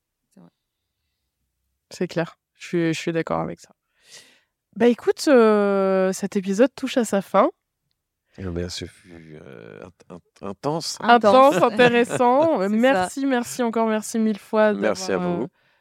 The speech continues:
Speaker 2: bah, de nous avoir rejoints
Speaker 3: Merci.
Speaker 2: sur
Speaker 1: Ouais.
Speaker 2: cette,
Speaker 1: <laughs> Important, important.
Speaker 2: Merci.
Speaker 1: Merci de me montrer de
Speaker 2: Ah
Speaker 1: l'amour
Speaker 2: bah,
Speaker 1: de cette
Speaker 3: Merci.
Speaker 1: manière-là.
Speaker 3: Merci, Ava.
Speaker 2: <laughs> Non, c'était vraiment super,
Speaker 3: Je te
Speaker 2: super
Speaker 3: ferai un cadeau
Speaker 2: intéressant.
Speaker 3: tout à l'heure.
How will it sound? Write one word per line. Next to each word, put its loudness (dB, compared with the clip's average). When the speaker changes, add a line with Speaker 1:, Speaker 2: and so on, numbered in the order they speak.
Speaker 2:
bah, 0
de -2
nous 0
avoir -2
rejoints -4
Speaker 3:
Merci. -4
Speaker 2:
sur -8
Speaker 1:
Ouais. -4
Speaker 2:
cette, -2
Speaker 1:
<laughs> 0
Important, 0
important. -2
Speaker 2:
Merci. 0
Speaker 1:
Merci -2
de 2
me 0
montrer -2
de -2
Speaker 2:
Ah 4
Speaker 1:
l'amour 4
Speaker 2:
bah, -6
Speaker 1:
de -14
cette 0
Speaker 3:
Merci. 0
Speaker 1:
manière-là. 0
Speaker 3:
Merci, 0
Ava. -6
Speaker 2:
<laughs> -8
Non, 4
c'était 0
vraiment 0
super, -2
Speaker 3:
Je -16
te -2
Speaker 2:
super -2
Speaker 3:
ferai -2
un 2
cadeau 2
Speaker 2:
intéressant. -4
Speaker 3:
tout -8
à 0
l'heure. 4